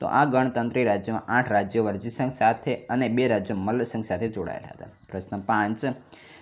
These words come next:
તેની અંદર છે મૌર્ય સામ્રાજ્યને ભારતનું પ્રથમ ઐતિહાસિક સામ્રાજ્ય સાથે ગણવામાં આવે છે. તો મૌર્ય સામ્રાજ્ય,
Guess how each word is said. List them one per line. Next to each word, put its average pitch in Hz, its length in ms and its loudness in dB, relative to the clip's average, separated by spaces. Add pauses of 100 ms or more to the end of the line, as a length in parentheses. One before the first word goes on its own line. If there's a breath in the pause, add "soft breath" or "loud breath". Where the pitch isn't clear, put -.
(140 loud breath)
તેની 143 80 2
અંદર 151 180 4
છે 156 100 2
મૌર્ય 131 300 4
સામ્રાજ્યને 123 560 4
ભારતનું 117 400 -2
પ્રથમ 127 340 0
ઐતિહાસિક 123 480 -2
સામ્રાજ્ય 117 680 2 (240)
સાથે 117 240 0
ગણવામાં 98 640 -6
આવે 85 160 -6
છે. - 280 -20 (360)
તો 101 80 -4
મૌર્ય 135 280 4
સામ્રાજ્ય, 127 480 4